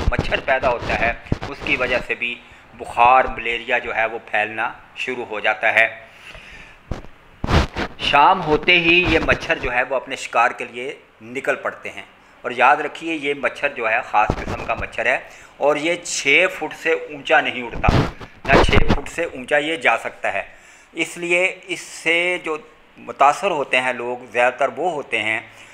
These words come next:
जो छोटे छोटे घरों में रहते हैं और जो नीचे फर्श पे सोते हैं या चारपाइयों पे भी सोते हैं, लेकिन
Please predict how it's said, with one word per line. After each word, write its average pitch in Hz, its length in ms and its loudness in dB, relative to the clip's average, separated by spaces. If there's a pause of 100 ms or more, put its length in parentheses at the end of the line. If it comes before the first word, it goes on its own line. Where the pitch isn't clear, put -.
(160)
जो 147 240 2
छोटे 143 340 0
छोटे 156 400 -2 (640)
घरों 123 240 2
में 156 140 0
रहते 143 280 4
हैं 139 280 -6 (520)
और 135 200 -2
जो 135 300 0
नीचे 135 640 0 (140)
फर्श - 300 2
पे 147 160 0
सोते 131 320 -2
हैं 123 280 0 (340)
या 131 240 4
चारपाइयों 131 640 2
पे 139 140 -6
भी 135 120 -8
सोते 120 300 -6
हैं, 127 260 0
लेकिन 123 300 -8